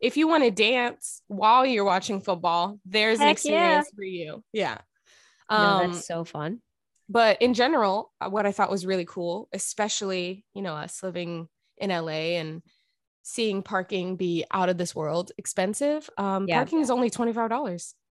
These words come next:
Speaker 1: So
Speaker 2: At Hard Rock?
Speaker 1: Mm-hmm.
Speaker 2: That's 'cause your car might get lit on fire if you park in the <laughs> parking lot. They're like, "Listen, parking was a hundred dollars, but now it's only twenty-five because somebody might forget to blow out their grill." <laughs>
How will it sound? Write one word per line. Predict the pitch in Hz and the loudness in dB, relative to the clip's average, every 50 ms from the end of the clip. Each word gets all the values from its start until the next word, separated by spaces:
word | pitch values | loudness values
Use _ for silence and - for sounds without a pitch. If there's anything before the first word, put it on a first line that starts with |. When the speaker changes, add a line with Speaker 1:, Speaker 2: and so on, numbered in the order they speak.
| _ _ | _ _
Speaker 1:
So | - - - 220 | -14 -8 -4 0
Speaker 2:
At | 202 196 190 185 | 2 4 4 4
Hard | 185 185 180 180 175 | 6 4 4 4 4
Rock? | 190 202 208 226 233 - _ _ _ _ _ _ 202 | 4 4 4 4 2 -4 _ _ _ _ _ _ -6
Speaker 1:
Mm-hmm. | 226 240 247 285 302 320 349 370 392 _ _ _ - | -4 -2 0 2 2 2 0 0 -4 _ _ _ 2
Speaker 2:
That's | - 269 - - | 4 4 4 6
'cause | - 330 233 220 | 4 4 6 6
your | 254 233 | 4 2
car | - - - 202 196 196 185 | 2 4 6 6 6 6 6
might | 180 175 170 | 4 2 2
get | 170 180 175 - | 2 0 0 2
lit | 175 180 165 | 2 2 2
on | 170 170 170 170 | 2 0 -2 -2
fire | - 196 185 180 170 170 185 | -2 0 0 2 2 2 2
if | - 190 - | 4 6 8
you | 262 | 8
park | 214 - - 233 220 311 277 - - | 8 8 8 8 8 6 4 4 6
in | 370 | 6
the | 285 320 - | 6 4 4
<laughs> | - | 2
parking | - - 269 285 254 - 294 285 277 - - | 2 4 4 4 4 4 2 2 2 0 0
lot. | 277 262 240 - - - 269 - _ _ _ _ _ _ _ _ _ _ _ _ - - - - _ _ _ _ _ | 0 -2 -2 -2 -4 -8 -8 -8 _ _ _ _ _ _ _ _ _ _ _ _ -20 -20 -20 -20 _ _ _ _ _
They're | - 294 | 2 4
like, | 285 277 269 262 - | 4 4 4 2 2
"Listen, | 202 185 170 - 180 165 160 165 160 156 - - - - - _ | 2 2 2 2 0 0 2 0 0 -4 -8 -14 -20 -20 -10 _
parking | - 285 330 320 - 403 349 254 | 4 4 4 6 4 4 4 4
was | 185 175 185 190 175 | 4 4 6 6 6
a | 170 | 6
hundred | 165 151 151 151 151 151 147 | 4 4 2 2 0 -2 -2
dollars, | 147 143 143 147 151 151 160 - _ | 0 0 0 0 0 0 -2 -2 _
but | - 180 - | -2 -2 0
now | 185 190 208 240 269 294 | 0 2 2 4 4 4
it's | 311 294 | 2 2
only | 294 269 254 233 | 2 0 0 -2
twenty-five | - - 220 208 208 - - 180 175 165 156 | -2 -4 -4 -4 -2 -2 0 0 0 -2 -4
because | 165 - 180 165 156 - | -6 -4 -2 -2 -4 -4
somebody | - - - 151 - 196 185 208 180 165 156 | -6 -4 -2 0 2 4 4 4 4 2 2
might | 156 160 151 - | 0 0 -2 -2
forget | - 165 165 170 170 | -2 -2 -2 -2 -2
to | - | -4
blow | 180 160 - 170 180 190 | -4 0 4 6 8 8
out | 190 196 196 - | 8 8 6 4
their | 202 185 | 0 0
grill." | - 165 160 156 - 185 180 - | 0 0 0 2 2 2 0 4
<laughs> | - | 4